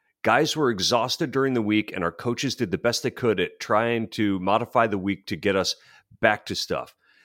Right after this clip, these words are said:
This team has been fighting for so long and fighting through all this adversity, you almost run out of gas at some point." And here's the other side. They're also human.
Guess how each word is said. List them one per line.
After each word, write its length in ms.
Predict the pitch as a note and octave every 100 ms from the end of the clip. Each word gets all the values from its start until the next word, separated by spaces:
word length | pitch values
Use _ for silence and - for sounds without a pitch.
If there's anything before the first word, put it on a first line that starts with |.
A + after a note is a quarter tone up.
| _
This 160 | A2+ -
team 180 | C3+ C#3+
has 140 | B2+
been 160 | D3+ C3+
fighting 520 | - A#2 G#2+ G2 F#2
for 200 | - D#2+
so 360 | - - G#2+
long 440 | C3 G2 F2 E2 E2 G2+
and 120 | F#2
fighting 300 | G#2+ A2 G2+ -
through 280 | A2 G2+ G#2 -
all 160 | G2+
this 220 | B2+ A#2+
adversity, 640 | B2+ F#2 G#2 - F#2 F#2 - _ _
you 100 | A2
almost 400 | F#2+ G#2 A#2+ -
run 220 | G2+ G#2
out 120 | G2+ F#2
of 140 | D#2
gas 300 | D#2 D2 -
at 80 | -
some 240 | - D2+
point." 280 | - D2 C2+ _ _ _
And 160 | F#2 E2
here's 320 | G2+ B2+ - _ -
the 180 | G#2 F#2+
other 200 | F#2 F2
side. 420 | - C2 B1 - _ _ _ _ _ _ _ _ _ - _
They're 160 | G#2
also 340 | - G2 - G#2
human. 420 | - F2+ D#2 D2+